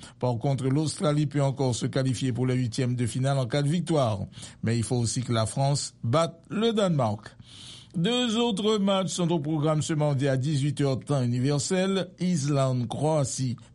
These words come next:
à Rostov et Nigeria-Argentine à Saint-Pétersbourg. Les Nigérians et les Argentins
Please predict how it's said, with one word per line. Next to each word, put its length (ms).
à 300
Rostov 720
et 200
Nigeria-Argentine 1200
à 80
Saint-Pétersbourg. 960
Les 240
Nigérians 880
et 60
les 240
Argentins 600